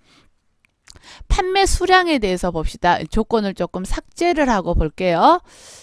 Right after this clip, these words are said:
어, 조건 일 번은 놔두고 이 번, 삼 번만 일단 삭제해 봅시다. 조건이요. 어, 오일 때는요. 이렇게 조건 설정하고요. 그 다음에 다음 값보다 크거나 같을 때.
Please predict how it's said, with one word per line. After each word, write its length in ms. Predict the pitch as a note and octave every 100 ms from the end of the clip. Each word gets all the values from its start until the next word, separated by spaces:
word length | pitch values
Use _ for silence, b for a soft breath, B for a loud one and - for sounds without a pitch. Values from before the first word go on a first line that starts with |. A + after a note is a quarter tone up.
| B B _
어, 180 | G3+ G3+
조건 440 | - B3+ - B3+
일 200 | F#3+ A#3
번은 300 | B3 D4 C#4
놔두고 460 | A3 - - G3+ A#3
이 200 | - A#3
번, 160 | A#3+ A3
삼 220 | - C4
번만 280 | C4+ A#3 E3+
일단 180 | D3+ D#3+
삭제해 340 | G3 - G#3+
봅시다. 500 | D#3+ - - G#3 G3 C#3+ B B B B B
조건이요. 960 | - D#4 - F4 F4 D4+ G#3+ B3 A#3 - -
어, 520 | F3 G3 G3+ G#3 G#3 G#3 - _ _ _ _
오일 400 | C4 E4+ F4+ E4+
때는요. 500 | - A3+ G#3 A3 C#4
이렇게 260 | F#3+ G3 A3+
조건 340 | G#3 - A3
설정하고요. 1000 | B3+ B3+ B3+ A#3 A#3 G#3+ A#3 F#3+ G#3+ C#4 -
그 100 | F#3+
다음에 680 | F3 D3+ C#3+ A#3+ A#3+ D3 - _ _ _
다음 300 | - F3+ G3+
값보다 760 | - G3 - G3+ C#4 E4 F4 F#4 B B B B
크거나 500 | - F#4+ F#4+ F#4+ F#4
같을 440 | F4 F#3+ F#3 - A3+
때. 200 | -